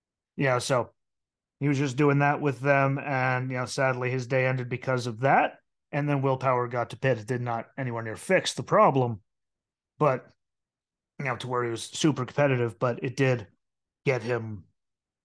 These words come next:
you know, keep him going at least. But it was a, it wa-, it was kind of a quick one, really. I mean, minus the wrecks, and until the end,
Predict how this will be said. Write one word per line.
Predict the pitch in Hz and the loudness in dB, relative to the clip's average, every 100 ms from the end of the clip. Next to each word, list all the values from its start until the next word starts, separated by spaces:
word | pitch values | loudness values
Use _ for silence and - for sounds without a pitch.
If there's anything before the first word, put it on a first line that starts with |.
| _ | _
you | 165 | -4
know, | 127 110 | -4 -4
keep | - 139 | -2 -2
him | 123 123 | -2 0
going | 123 120 110 - _ _ _ _ _ _ _ - | 2 2 -2 -8 _ _ _ _ _ _ _ -4
at | 135 143 | -2 2
least. | 135 123 - - | 2 0 -2 -2
But | 123 120 - _ _ _ _ _ _ _ - | 0 0 -4 _ _ _ _ _ _ _ 0
it | 170 | 4
was | 247 | 4
a, | 208 - | 2 0
it | 170 196 | 4 6
wa-, | 208 | 8
it | 180 | 6
was | 190 | 4
kind | 160 185 311 | 4 4 4
of | 185 | 0
a | |
quick | - 208 247 | 0 2 2
one, | 285 160 127 | 2 0 0
really. | 131 208 208 | 0 4 4
I | |
mean, | 151 151 | 4 0
minus | 156 196 165 | 0 -2 -4
the | - 156 | -4 -4
wrecks, | 139 165 196 170 - 165 | 2 4 4 4 -2 -6
and | 147 | -4
until | 135 180 175 | 0 2 2
the | 139 139 | 2 2
end, | 160 185 147 123 | 2 2 2 -2